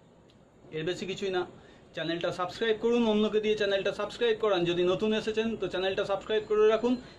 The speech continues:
দেখুন ভিডিওগুলো ঢুকছে, লোকের উপকার হচ্ছে, লোক দেখছে, তাই কথাটা বলে রাখা। যাই হোক,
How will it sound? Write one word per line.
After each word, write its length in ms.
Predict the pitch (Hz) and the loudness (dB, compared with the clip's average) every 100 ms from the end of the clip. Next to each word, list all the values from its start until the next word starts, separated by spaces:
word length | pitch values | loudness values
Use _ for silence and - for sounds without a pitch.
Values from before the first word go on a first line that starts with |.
| - 151 | -14 -8
দেখুন 320 | 185 240 143 - - - | -4 -2 -4 -8 -20 -12
ভিডিওগুলো 480 | 127 156 202 208 214 | -8 -2 0 2 2
ঢুকছে, 520 | 170 220 - 240 226 214 147 | 0 -2 -2 -2 -2 -4 -6
লোকের 360 | 165 175 190 | -4 -2 0
উপকার 380 | 185 190 190 196 | 0 -2 -2 -2
হচ্ছে, 420 | 190 214 - 240 233 - - - | 0 -2 0 -2 -2 -10 -18 -8
লোক 180 | 165 165 | -6 -4
দেখছে, 560 | 156 196 - 233 220 220 - - - - - - - | -4 -4 -4 -2 -2 -4 -14 -20 -20 -20 -20 -20 -16
তাই 200 | 170 247 - | -10 -8 -4
কথাটা 340 | 190 180 185 | -4 -4 -2
বলে 220 | 147 147 | 0 2
রাখা। 320 | 135 113 101 104 - - - - - - - - - - - | 0 -2 -8 -14 -20 -20 -20 -20 -20 -20 -20 -20 -20 -20 -14
যাই 120 | 208 | -6
হোক, 140 | 254 | -4